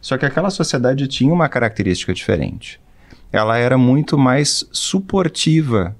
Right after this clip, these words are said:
pelo que os estudos antropológicos nos mostram. Assim, as pessoas precisavam depender umas das outras, elas tinham que confiar. O ser humano, ele foi o primeiro animal que confiou a criação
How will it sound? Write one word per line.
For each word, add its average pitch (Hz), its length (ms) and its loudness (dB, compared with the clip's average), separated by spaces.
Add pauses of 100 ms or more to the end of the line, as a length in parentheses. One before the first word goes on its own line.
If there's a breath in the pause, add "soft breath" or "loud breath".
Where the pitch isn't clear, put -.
(140)
pelo 110 240 2
que 117 120 -2
os 113 100 0
estudos 113 380 0
antropológicos 117 800 0
nos 120 180 0
mostram. 127 520 0
Assim, 90 160 -2
as 95 80 0
pessoas 135 420 -2 (280 loud breath)
precisavam 131 680 0
depender 120 540 2
umas 110 280 4
das 104 220 2
outras, 107 380 2
elas 113 200 0
tinham 127 240 0
que 139 140 -4
confiar. 113 720 -2 (920 soft breath)
O - 80 -6
ser 127 240 0
humano, 131 440 2
ele 127 200 2
foi 147 240 0
o 156 240 -2
primeiro 139 560 2
animal 143 480 2
que 143 120 -6
confiou 131 960 0 (340 soft breath)
a - 120 -4
criação 135 680 0